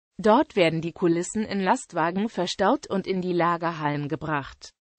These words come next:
Die Oper Leipzig hat einen eigenen Fuhrpark.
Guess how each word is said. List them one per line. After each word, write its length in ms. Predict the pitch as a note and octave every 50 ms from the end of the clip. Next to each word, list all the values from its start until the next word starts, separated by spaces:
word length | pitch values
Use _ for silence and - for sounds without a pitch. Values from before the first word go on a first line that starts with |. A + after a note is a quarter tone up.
| _
Die 140 | - G3 -
Oper 280 | - F3+ - G#3+ F#3 F3
Leipzig 520 | E3+ E3 E3+ G3+ - - - C#4+ C4 - -
hat 160 | G#3+ F#3 -
einen 260 | - E3+ E3+ E3+ D#3+
eigenen 460 | - - F#3 G3 G3 A#3+ C4 C#4 B3
Fuhrpark. 800 | - - - C#4 B3+ F#3+ - - E3 D#3 C#3+ C3+ - - - _